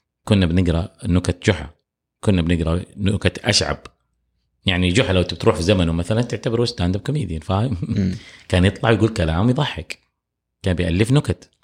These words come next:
Speaker 2: يعني
Speaker 1: فهي
Speaker 2: شيء موجود عندنا في ثقافتنا
Speaker 1: هو
Speaker 2: أصلا.
Speaker 1: يس، هو موجود في كل الثقافات. يعني هو عبارة عن فن كتابة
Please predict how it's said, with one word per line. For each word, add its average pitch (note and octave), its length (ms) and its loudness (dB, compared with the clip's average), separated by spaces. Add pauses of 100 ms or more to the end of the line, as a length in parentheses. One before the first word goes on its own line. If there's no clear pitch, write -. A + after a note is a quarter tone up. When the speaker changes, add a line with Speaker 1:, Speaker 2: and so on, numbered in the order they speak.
(640)
Speaker 2:
يعني - 140 0
Speaker 1:
فهي A#2 100 6
Speaker 2:
شيء C3 120 6
موجود B2 200 4
عندنا G#2 220 0
في - 60 -12
ثقافتنا C#3+ 420 0
Speaker 1:
هو - 40 -2
Speaker 2:
أصلا. C#3 120 4
Speaker 1:
يس، - 320 2
هو D#3+ 80 2
موجود C#3 340 4
في - 160 -14
كل D#3 160 2
الثقافات. G#2+ 560 -2
يعني D#2+ 160 -2
هو G#2+ 340 2 (180)
عبارة B2 240 4
عن G#2 260 2 (440)
فن E3 340 2
كتابة C#3 600 0